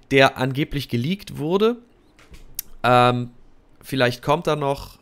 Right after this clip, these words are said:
wer weiß. Was momentan auch noch fehlt, äh, wenn sich der ein oder andere von euch fragt, sind, äh, die Schiffe.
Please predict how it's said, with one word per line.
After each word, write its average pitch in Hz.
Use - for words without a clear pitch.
wer 113
weiß. 90
Was 135
momentan 165
auch 160
noch 165
fehlt, 180
äh, 131
wenn 147
sich 143
der 101
ein 123
oder 131
andere 135
von 135
euch 120
fragt, 127
sind, 127
äh, 113
die 113
Schiffe. 185